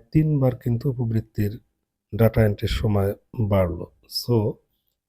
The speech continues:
পরবর্তীতে সময় বাড়বে কিনা এই আশা আপাতত ছেড়ে দিন এবং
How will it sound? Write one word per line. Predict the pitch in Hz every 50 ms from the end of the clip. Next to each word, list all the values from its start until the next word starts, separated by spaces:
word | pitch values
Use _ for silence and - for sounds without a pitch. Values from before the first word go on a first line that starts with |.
| -
পরবর্তীতে | - 147 147 147 139 143 139 - - - 131 - - 147
সময় | - - - 131 127 127 123
বাড়বে | 120 120 117 113 113 120 120
কিনা | - - 135 131 135 131 127 -
এই | 123 120 117 120 143
আশা | - 110 104 - - - 113 110 113 117 - _ -
আপাতত | - 113 - 117 - - 107 - 110
ছেড়ে | 101 - - 117 107 104 101
দিন | 98 113 135 175 185 _ _ _ _ _ _ _ _ _ -
এবং | 117 113 127 131 147 170